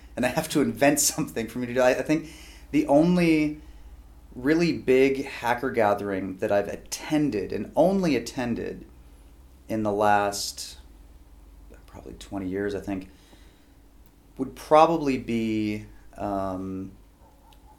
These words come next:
wi-, there, I'm sure there are a couple of other exceptions, but would have been the thirty-three C three. And I spent most, I mean, I was a chaos mentor, so I, I did spend time with my mentees, and I had a good time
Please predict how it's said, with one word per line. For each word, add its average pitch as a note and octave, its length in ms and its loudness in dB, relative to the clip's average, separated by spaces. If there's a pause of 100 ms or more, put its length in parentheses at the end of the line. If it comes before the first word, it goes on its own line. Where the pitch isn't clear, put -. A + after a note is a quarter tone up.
(920)
wi-, D3+ 200 2
there, D3 160 6
I'm C#3+ 120 4
sure F3 180 2
there D#3+ 100 8
are C3 80 4
a - 40 -8
couple C3 200 0
of A#2+ 100 0
other B2+ 120 0
exceptions, A#2+ 400 0
but B2 140 -2
would A#2+ 140 -2
have A#2+ 80 -2
been A#2+ 120 -2
the A2 60 -2
thirty-three A2+ 520 -6
C G2+ 180 -8
three. - 400 -12 (800)
And B2+ 180 -2
I C3 120 8
spent D#3 300 2
most, C#3 280 2 (100)
I C#3 60 4
mean, C#3+ 120 4
I C3 80 6
was D#3+ 220 6
a D#3+ 40 4
chaos D#3+ 420 4
mentor, F#3 520 -2 (160)
so C3+ 220 2
I, B2 180 4
I A#2+ 40 6
did B2 220 -2
spend A#2 300 -2
time A#2 320 -2
with A2+ 100 -4
my A2 140 -2
mentees, G2+ 560 -4
and G#2+ 80 -4
I G2+ 40 -2
had G#2 120 -4
a G2+ 40 -2
good G2+ 160 -6
time G2 400 -4